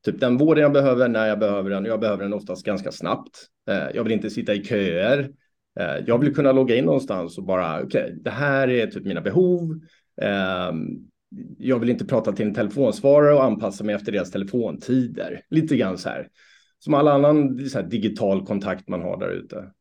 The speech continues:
Eh, det, det känns lite grann som att man är, man får anpassa sig.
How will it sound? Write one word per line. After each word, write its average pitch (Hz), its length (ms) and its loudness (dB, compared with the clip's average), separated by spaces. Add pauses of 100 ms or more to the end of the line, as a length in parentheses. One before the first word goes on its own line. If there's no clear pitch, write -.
(120)
Eh, - 420 -8
det, 151 200 -6
det 151 180 -4
känns 147 320 2
lite 139 260 2
grann 110 220 2
som - 160 -6
att 98 160 -6
man 104 140 0
är, 95 220 0
man 107 200 -4
får 135 80 -2
anpassa 113 400 -2
sig. 165 220 -2